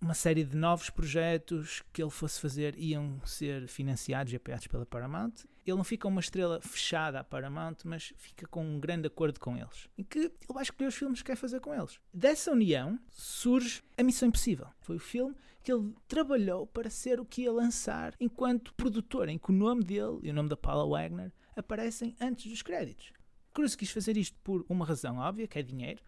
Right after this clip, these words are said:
Eh, ter um franchise era valioso, mas eu gosto de pensar que há uma segunda razão, que é, ao ter um franchise, há dinheiro certo, há um, uma rentabilidade enquanto estrela que permite arriscar noutras coisas. E eu acho que este segundo ponto é muito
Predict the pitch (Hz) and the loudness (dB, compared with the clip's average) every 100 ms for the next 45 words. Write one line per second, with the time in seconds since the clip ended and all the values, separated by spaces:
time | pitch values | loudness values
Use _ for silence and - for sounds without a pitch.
0 | - - 156 - 202 202 - 190 - 190 | -16 -10 -10 0 0 0 -2 -2 -2 -2
1 | 175 143 - 190 175 139 185 180 139 - | -2 -4 -6 -4 -4 -2 -2 0 0 -4
2 | - - - 254 262 - - _ _ 233 | -6 -12 -6 -2 -2 -2 -8 _ _ -2
3 | 233 277 - 226 - 180 190 196 - 220 | -2 -4 -2 -2 0 0 0 -4 -6 -4
4 | 220 240 233 226 220 220 220 196 - - | 0 0 0 -4 -4 -4 -4 -6 -8 -4
5 | 226 226 285 262 - 202 190 - 185 196 | -2 -2 -2 -2 -2 -6 -6 -6 -6 -8
6 | 190 - 190 156 185 190 - - - 180 | -8 -8 -8 -4 -4 -4 -6 -8 -6 -6
7 | - 165 165 156 160 156 151 - 180 196 | -6 -6 -4 -4 -4 -6 -10 -4 -2 2
8 | 208 202 190 180 185 190 - 175 - - | 2 2 0 0 0 -2 -4 -6 -6 -6
9 | 165 156 147 - 269 - 220 214 226 240 | -2 -2 -4 -4 -2 2 6 8 8 6
10 | 240 226 - 233 226 226 214 - 196 135 | 2 2 4 6 6 4 2 6 6 6
11 | - - - - 254 330 311 - - 269 | 2 -14 -18 -6 6 6 6 0 0 4
12 | 302 - - - - - 294 - 233 247 | 6 4 2 -4 -6 0 0 2 4 4
13 | 220 240 226 214 233 269 - | 6 6 6 6 6 4 -2